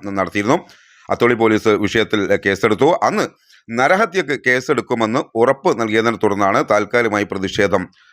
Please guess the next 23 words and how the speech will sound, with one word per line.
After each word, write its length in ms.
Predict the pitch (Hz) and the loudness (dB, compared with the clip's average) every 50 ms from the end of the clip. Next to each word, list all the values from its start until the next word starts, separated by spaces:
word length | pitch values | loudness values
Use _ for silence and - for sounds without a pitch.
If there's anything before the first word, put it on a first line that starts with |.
| _ _ _ | _ _ _
അവസാനിപ്പിച്ചത്. 520 | 92 90 - 110 107 104 98 90 104 110 | -6 -2 0 0 0 0 -4 -4 -4 -4
എന്നാൽ 300 | 117 113 113 123 131 107 87 - _ _ _ _ _ 127 | -2 -2 2 0 0 0 -2 -8 _ _ _ _ _ -6
ഈ 60 | 170 | -4
വിഷയത്തിൽ 520 | 185 170 139 160 170 165 147 123 101 80 - _ _ _ _ - | -4 -2 0 0 0 2 0 -2 -4 -6 -12 _ _ _ _ -8
ഈ 80 | 120 | -6
ബന്ധുക്കൾ 460 | 123 117 120 120 131 139 139 143 143 - - | -2 -2 0 0 -2 0 0 0 0 2 2
ആരോപിക്കുന്ന 520 | 117 117 123 123 131 131 - 139 127 127 | 2 4 2 0 0 -6 -8 -4 -4 -2
രീതിയിലേക്ക് 480 | 113 117 117 110 117 113 117 113 - 110 | -2 -2 -2 0 2 2 2 0 2 0
അല്ലെങ്കിൽ 320 | 107 107 113 113 117 110 - _ - | 0 0 0 0 -2 -4 -6 _ -6
ഈ 80 | 117 | -2
ദാരുണമായ 460 | 127 120 117 120 123 135 143 139 135 | 2 4 4 4 2 0 0 -2 -2
സംഭവം 320 | 127 - 123 117 117 120 120 | -2 -2 -2 -2 0 0 0
നടന്ന് 280 | 117 107 107 107 101 - - _ _ _ - | 0 -2 -2 -4 -6 -6 -8 _ _ _ 0
ആ 80 | 113 156 | 2 2
ഒരു 260 | 180 160 160 143 - _ _ _ _ _ _ _ _ _ _ _ | 2 2 0 -4 -6 _ _ _ _ _ _ _ _ _ _ _
വിഷയത്തിലേക്ക്, 720 | 120 123 120 - 143 139 135 - 143 123 123 123 104 - | -6 -6 0 0 0 0 0 -2 -2 0 0 0 0 0
ആ, 380 | 117 110 107 - 113 113 113 110 - | 0 0 2 2 2 2 2 2 0
കണ്ണു 160 | 117 117 123 | -2 -2 0
തുറക്കുന്ന 300 | 135 131 123 117 117 117 | 0 -2 -2 -2 -2 -2
രീതിയിൽ, 300 | 113 113 107 98 110 107 | -2 0 0 2 0 0
ആ, 540 | 101 82 90 104 104 101 104 101 101 101 92 | 0 -2 -4 0 2 4 4 4 4 4 4
ഒരു 120 | 104 98 98 - | 2 0 0 2
കേസോ 440 | 107 110 110 - - 123 113 - - | 0 0 2 2 2 0 0 0 -4